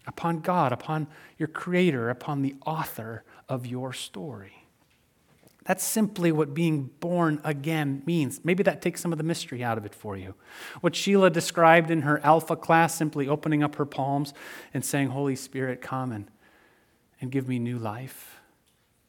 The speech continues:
where I depend on you now for everything." That's a born again experience. Maybe you never knew it was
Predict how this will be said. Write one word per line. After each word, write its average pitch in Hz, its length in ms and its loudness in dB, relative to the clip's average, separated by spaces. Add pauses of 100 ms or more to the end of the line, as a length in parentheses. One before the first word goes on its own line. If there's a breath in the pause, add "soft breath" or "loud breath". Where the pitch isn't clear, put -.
(880)
where 120 120 -2
I 120 40 -2
depend 123 380 -6
on 107 180 -6
you 123 180 -6
now 127 240 -10
for - 180 -12
everything." 131 580 -14 (920)
That's 208 240 2
a 208 60 4
born 208 260 4
again 202 280 2
experience. 190 1040 -6 (540)
Maybe 208 180 2
you 214 80 4
never 208 220 4
knew 208 220 6
it 190 120 2
was 175 480 -2